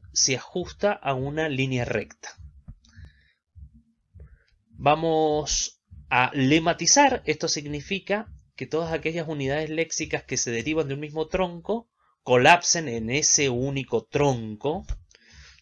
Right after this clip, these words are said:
Todas las sutiles variaciones de una palabra quedan colapsadas en un único lema. Y usamos las otras opciones por defecto del diccionario.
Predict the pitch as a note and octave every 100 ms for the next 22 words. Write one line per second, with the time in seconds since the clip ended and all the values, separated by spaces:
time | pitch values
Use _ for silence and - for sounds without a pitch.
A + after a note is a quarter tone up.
0 | - D3 D#3 C3 A#2 - - C3 A2+ -
1 | D3 D3+ D3 B2+ B2+ A#2+ A#2 - D3+ C#3
2 | C3 B2+ C3 C#3 C3+ C#3 C#3+ C#3+ D#3 F3
3 | - - - - - _ _ C3+ C3+ C3
4 | C3 B2+ A#2 - - C3 C3+ D#3+ - _
5 | - - - _ _ _ - A#2 A#2 A#2
6 | C3 - - - C3 C3 B2 B2+ B2 -
7 | B2+ D#3 G3+ E3+ A#3+ - _ - _ -
8 | - - _ _ _ - - - _ _
9 | _ - - E3+ G#3+ - - C#3+ C#3+ D3+
10 | D#3 E3 C3+ D3 D#3 E3 - B2+ - C#3+
11 | C#3+ D3 D3 - C3 A#2+ A#2 - C3+ C#3
12 | B2 A2 G#2+ - G2 - -